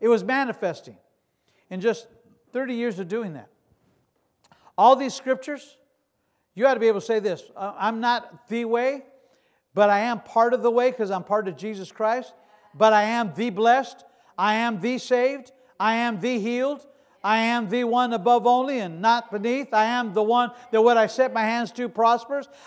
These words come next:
I am that shall not die. I shall live and declare the glories of God.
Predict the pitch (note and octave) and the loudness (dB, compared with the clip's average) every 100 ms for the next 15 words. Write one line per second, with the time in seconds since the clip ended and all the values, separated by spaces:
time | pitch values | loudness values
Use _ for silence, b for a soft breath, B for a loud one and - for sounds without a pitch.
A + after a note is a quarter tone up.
0 | B A3 A3+ A3+ B3 B3 A3+ A3 - A#3 | B 2 2 2 0 0 2 2 2 0
1 | A#3 A#3 A3+ F#3+ A3 B3+ G#3 G3 G#3 G#3+ | 0 -4 -4 -2 -2 0 -2 -2 -2 4
2 | B3 B3 B G#3 G#3+ G3 A3 A#3 G#3 G3 | 4 4 B -8 -6 -4 0 0 0 2
3 | A3+ A#3 F3+ F#3+ A3+ A#3+ | 4 4 0 2 4 2